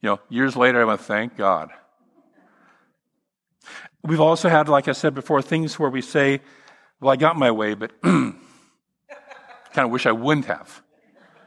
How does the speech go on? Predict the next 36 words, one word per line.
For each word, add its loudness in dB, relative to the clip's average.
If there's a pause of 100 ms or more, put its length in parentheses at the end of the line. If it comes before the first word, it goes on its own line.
(280)
right? -8 (1400)
So -2
our 4
faith 0
in 4
God 2
requires 0
us -10
to -12
be -6
meek. -6 (340)
Emma 4
uses -2
the -4
metaphor 0
of -6
the -6
daughter 0
of -6
Zion, -4 (1120)
and -6
that -6
the -8
daughter 2
in, -6
in -4
the -12
Jewish -6
household -2
was -12
the -10
meekest -10
person -12
in -14
the -8
household. -6